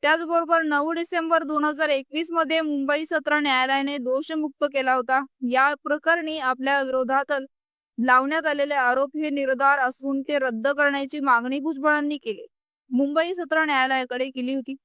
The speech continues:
दरम्यान मुंबई सत्र न्यायालयाने याबाबत छगन भुजबळ यांच्यासह सहा जणांची निर्दोष मुक्तता केली होती. छगन भुजबळ यांच्यासह त्यांचे पुतणे समीर भुजबळ यांनी दोष मुक्तसाठी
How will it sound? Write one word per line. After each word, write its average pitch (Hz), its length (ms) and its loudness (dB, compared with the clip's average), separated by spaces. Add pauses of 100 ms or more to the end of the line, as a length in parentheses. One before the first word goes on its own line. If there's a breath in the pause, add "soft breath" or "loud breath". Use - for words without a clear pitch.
दरम्यान 330 500 2
मुंबई 285 460 0
सत्र 320 340 -2
न्यायालयाने 277 540 0
याबाबत 254 540 0
छगन 294 300 0
भुजबळ 330 340 -2
यांच्यासह 277 540 -2
सहा 262 360 4
जणांची 277 460 -2
निर्दोष 262 480 -2
मुक्तता 247 460 0
केली 233 300 -2
होती. 233 220 -4 (560)
छगन 320 320 2
भुजबळ 349 320 0
यांच्यासह 311 500 2
त्यांचे 285 340 -2
पुतणे 277 420 -2
समीर 277 320 -2
भुजबळ 269 460 0
यांनी 269 380 -2
दोष 269 320 -4
मुक्तसाठी 277 800 -2